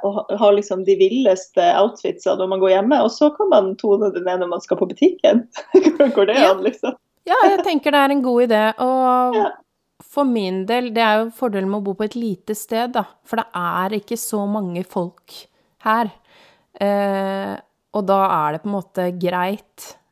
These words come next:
Speaker 2: Eh, du vil jo bli lagt merke til uansett, da, men, eh,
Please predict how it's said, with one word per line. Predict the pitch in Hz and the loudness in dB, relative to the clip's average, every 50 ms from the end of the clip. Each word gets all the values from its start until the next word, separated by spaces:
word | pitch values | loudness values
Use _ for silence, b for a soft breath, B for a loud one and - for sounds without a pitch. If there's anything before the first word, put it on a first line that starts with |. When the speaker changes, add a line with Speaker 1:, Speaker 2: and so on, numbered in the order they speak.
| _ _ - | _ _ -10
Speaker 2:
Eh, | - 196 190 | -8 -6 -4
du | 185 202 196 | -2 -2 -2
vil | 190 185 180 185 | -2 -2 -2 -4
jo | 185 185 | -4 -4
bli | 175 185 185 180 | -4 -4 -4 -2
lagt | 180 180 175 - | -2 -4 -4 -4
merke | 196 185 175 151 - - 151 | -4 -4 -4 -6 -8 -10 -8
til | - 175 - - | -8 -8 -8 -6
uansett, | - 160 147 135 131 143 - - - 196 202 196 _ _ | -8 -6 -6 -6 -6 -6 -8 -8 -6 -6 -6 -6 _ _
da, | - 147 156 - _ _ - | -8 -8 -8 -10 _ _ -6
men, | 180 180 175 170 170 170 170 | -4 -2 -2 -2 -4 -4 -4
eh, | 165 165 165 165 165 160 160 160 160 160 160 156 160 156 | -4 -4 -4 -4 -4 -6 -6 -6 -6 -6 -6 -6 -8 -8